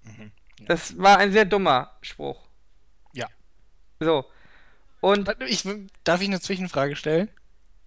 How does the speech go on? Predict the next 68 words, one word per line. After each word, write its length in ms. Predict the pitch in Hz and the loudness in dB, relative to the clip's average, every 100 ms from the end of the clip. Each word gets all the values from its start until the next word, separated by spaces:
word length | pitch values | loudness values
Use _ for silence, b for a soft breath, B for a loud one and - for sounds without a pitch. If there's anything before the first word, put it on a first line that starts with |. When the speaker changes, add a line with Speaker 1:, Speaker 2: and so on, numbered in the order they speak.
| - - - - - - | -20 -20 -20 -20 -8 -2
Speaker 2:
wenn 140 | 196 196 | 2 4
Speaker 1:
Oder 100 | 185 | 4
Speaker 2:
sie 40 | |
nicht 100 | 185 | 4
Speaker 1:
nee, 60 | 196 | 4
Speaker 2:
du-, 140 | 208 180 | 4 6
wenn 120 | 226 | 6
Speaker 1:
das 80 | 247 | 8
Speaker 2:
sie 80 | 240 | 6
Speaker 1:
geht 100 | 240 | 4
Speaker 2:
nicht, 220 | 190 - | 2 4
wenn 220 | 226 247 | 6 6
sie 80 | 233 | 4
nicht 260 | 226 190 - | 2 2 2
dumm 240 | 190 202 | 2 2
ist, 260 | 226 359 - | 0 -2 2
gerne. 340 | 285 190 139 | 4 4 4
Speaker 1:
Nee, 100 | 226 240 | 2 2
nee, 120 | 240 | 2
ich 140 | 233 226 | 2 0
heb's 200 | 202 202 | -4 -6
mir 100 | 185 | -10
fürs 160 | 180 | -6
Ende 280 | 151 143 113 | -6 -6 -10
auf. 300 | 107 117 - | -12 -16 -14
Das 160 | - 151 | -10 -8
ist, 260 | 160 - - | -8 -10 -6
glaub 140 | 143 | -6
ich, 80 | 139 | -6
eher 140 | 139 | -6
so 100 | 127 | -8
der 160 | 117 247 | -10 0
Speaker 2:
Nein, 360 | 330 359 359 | 6 8 6
Speaker 1:
Endpunkt. 80 | 254 | 4
Speaker 2:
bitte. 200 | 196 156 | -2 -2
Speaker 1:
Bitte 120 | 131 139 | -4 -6
mach 180 | 120 | -8
weiter. 280 | 123 117 117 | -4 -4 0
Speaker 2:
Nein, 220 | 311 403 | 4 4
Speaker 1:
Nein, 0 | 320 | 2
das 80 | |
Speaker 2:
b-, 40 | 254 | 2
Speaker 1:
ist, 60 | |
Speaker 2:
nein, 220 | 294 403 - | 6 6 4
Speaker 1:
das 120 | 175 | -4
Speaker 2:
bitte. 200 | - 370 | -2 2
Speaker 1:
ist 60 | 349 208 | 4 4
besser, 140 | 226 | 2
wenn 120 | 214 208 | 0 0
du 60 | |
Speaker 2:
Sorg-, 280 | 240 262 302 | 6 8 8
Speaker 1:
dann 80 | 233 | 6
Speaker 2:
nein, 220 | 330 330 | 4 6
sorg 200 | 277 302 | 6 4
jetzt 120 | 370 294 | 2 0
für 80 | |
die 80 | 285 | 0
Eskalation, 680 | 233 226 233 208 - 151 127 | 0 0 2 0 0 -6 -6
bitte. 220 | - 147 | -10 -4
Speaker 1:
<laughs> 0 | |
Nein, 120 | 139 - | -4 0
wieso 280 | 247 226 202 | 0 0 2
Eska-, 300 | 208 214 202 | 2 2 -2
ich 180 | 196 214 | -4 -4
hätte 140 | 214 | -2
nur 160 | 214 208 | -4 -4
gefragt, 480 | 202 - 196 - | -6 -4 -4 -4
irgendwie, 400 | 185 180 180 185 | -6 -4 -4 -6